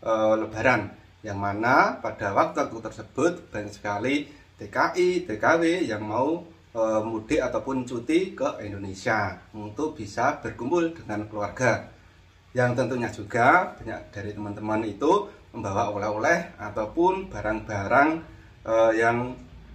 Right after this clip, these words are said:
harganya cukup mahal ya. Salah satu contohnya yaitu masalah H P. Nah, dari dulu sampai sekarang ini H P masih, eh, menjadi pro kontra ya teman-teman.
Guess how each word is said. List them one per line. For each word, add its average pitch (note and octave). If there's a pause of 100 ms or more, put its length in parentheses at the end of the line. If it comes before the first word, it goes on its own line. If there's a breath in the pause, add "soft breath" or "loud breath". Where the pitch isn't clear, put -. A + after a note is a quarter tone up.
(140)
harganya A2
cukup D3+ (240)
mahal C#3+
ya. G2+ (480)
Salah G#2+
satu A2
contohnya C#3
yaitu D3
masalah G#2+ (240)
H A2+
P. D3+ (240)
Nah, G2
dari G2+
dulu A#2
sampai A#2
sekarang A#2+
ini D3+
H G2+
P D3
masih, D3 (400 loud breath)
eh, A#2
menjadi A2+
pro A#2
kontra A#2+
ya A2
teman-teman. A2